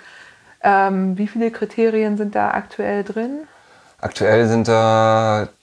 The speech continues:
Speaker 2: das Red Race Last Man Standing, das Achtbar Crit in Berlin, das Waterkant Crit, das Hannover Fix Crit in, genau, in Hannover,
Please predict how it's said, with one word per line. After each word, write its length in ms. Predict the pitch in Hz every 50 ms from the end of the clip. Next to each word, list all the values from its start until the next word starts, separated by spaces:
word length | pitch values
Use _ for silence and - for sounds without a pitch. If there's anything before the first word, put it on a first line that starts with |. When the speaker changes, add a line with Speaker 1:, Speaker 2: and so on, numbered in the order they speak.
| _ _ _
Speaker 2:
das 680 | - 101 95 98 92 - - - - - - - - -
Red 160 | - 104 -
Race 160 | 113 104 -
Last 240 | - 107 104 104 -
Man 120 | 101 98
Standing, 600 | 90 - - 110 117 123 139 139 139 143 143 135
das 380 | 117 104 101 101 - - - -
Achtbar 680 | - 113 110 - - _ _ - 113 110 107 107 -
Crit 580 | - - - 110 113 - - - - - - - - -
in 160 | - 98 98
Berlin, 600 | 101 95 95 101 113 123 135 135 139 135 127 113
das 380 | - 95 98 95 - - - -
Waterkant 520 | 104 110 113 - 107 - 117 113 110 107
Crit, 420 | - - - 117 113 - - - -
das 280 | - 98 92 - -
Hannover 360 | - 107 104 104 98 110 98 -
Fix 420 | - - - - - - - -
Crit 560 | - - 120 113 - - - - - - - -
in, 460 | - 104 101 101 98 95 98 98 98 98 - - - - - - - - - - - - - - _ _ _ _ - -
genau, 160 | - 95 85
in 160 | 85 82 82
Hannover, 560 | 87 95 104 104 - 139 135 131 131 131 131